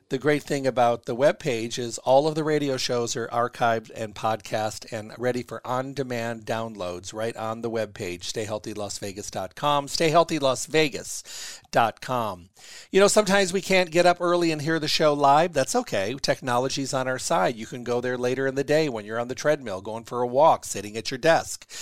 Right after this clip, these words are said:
and you still wanna, you know, stay on top of your health and well-being. Those shows are available.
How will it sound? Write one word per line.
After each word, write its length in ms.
and 100
you 80
still 300
wanna, 240
you 160
know, 320
stay 320
on 180
top 300
of 120
your 120
health 240
and 100
well-being. 640
Those 180
shows 360
are 80
available. 580